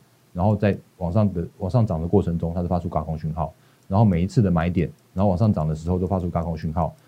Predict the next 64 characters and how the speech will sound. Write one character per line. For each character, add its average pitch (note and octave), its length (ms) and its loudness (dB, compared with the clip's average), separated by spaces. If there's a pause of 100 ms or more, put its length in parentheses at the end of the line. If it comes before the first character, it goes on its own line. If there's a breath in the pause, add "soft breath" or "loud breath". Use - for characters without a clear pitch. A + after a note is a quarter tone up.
(120)
那 B2+ 60 2
这 B2+ 140 2
个 B2 80 4
其 G2 100 -2
实 F2+ 60 -2
都 G2 120 0
是 G2 120 -2
教 F#2 160 0
给 E2 100 -2
大 D#2+ 140 -4
家 D#2 280 -2 (200)
很 A2+ 160 2
好 G#2 160 2
的 D#2 100 -4
一 E2 40 -4
个 E2+ 100 -6
操 F#2 160 -2
作 E2+ 120 0
策 E2 220 -2
略。 D#2 160 0 (240 soft breath)
那 D3+ 80 2
你 C3 100 8
可 A#2+ 80 6
以 A2+ 40 6
运 A#2+ 120 6
用 A#2 140 6
股 F#2 100 -2
魔 F2 140 2
力 G2+ 80 6
的 F#2 100 4
很 E2+ 160 -2
好 E2+ 140 0
的 D#2 100 -2
这 E2 80 -2
样 F2 80 0
的 D#2+ 80 -2
一 D#2 40 -6
个 D#2+ 140 -4
买 D2+ 140 -4
进 F2+ 140 0
讯 F2+ 160 0
号， E2+ 240 2 (180 soft breath)
或 - 80 2
者 F#2 220 2
你 F#2+ 100 -2
可 A#2 140 6
以 - 40 8
运 A#2 140 6
用 A2+ 160 6
股 - 140 -4
魔 E2+ 100 4
力 G2+ 60 6
这 G2+ 80 4
样 F#2+ 80 0
很 F2+ 80 2
好 E2 140 0
的， E2 100 -4 (320)
的， F2+ 120 2 (100)
的 F2 100 4
工 G#2 260 8
具， G#2 220 6 (600 soft breath)
帮 D3+ 180 12
助 D#3 140 10
你， F2+ 180 4